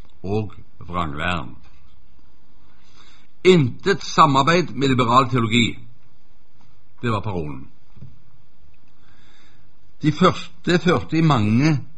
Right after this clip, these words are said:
tiår til at kirken hjemme i Norge faktisk holdt en stø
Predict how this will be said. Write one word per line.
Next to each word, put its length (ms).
tiår 840
til 340
at 80
kirken 520
hjemme 280
i 20
Norge 460
faktisk 480
holdt 220
en 160
stø 380